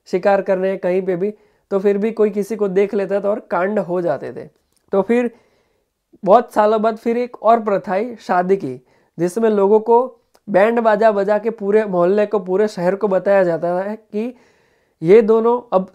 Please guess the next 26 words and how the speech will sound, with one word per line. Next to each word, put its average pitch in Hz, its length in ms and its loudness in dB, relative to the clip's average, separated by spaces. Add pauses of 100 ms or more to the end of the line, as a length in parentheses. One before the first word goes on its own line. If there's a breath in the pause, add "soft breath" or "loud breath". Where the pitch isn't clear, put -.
शादी 180 280 2
कर 208 180 -2
चुके, 220 360 -4
ये 202 240 0
ही 220 120 4
दोनों 208 500 -2
पूरे 190 220 2
जीवन 190 300 -2
भर 214 100 -4
साथ 185 260 0
रहेंगे, 190 340 -2
तो 190 160 -4
किसी 214 300 -2
को 233 160 2
भी 233 120 0
इन 226 220 -4
दोनों 220 240 2
में 226 100 0
से 233 160 -2
किसी 233 320 -4
पर 208 200 -2
भी 226 200 -4
नजर 190 320 0
नहीं 190 260 -2
डालनी 156 360 -2
है, 123 100 -8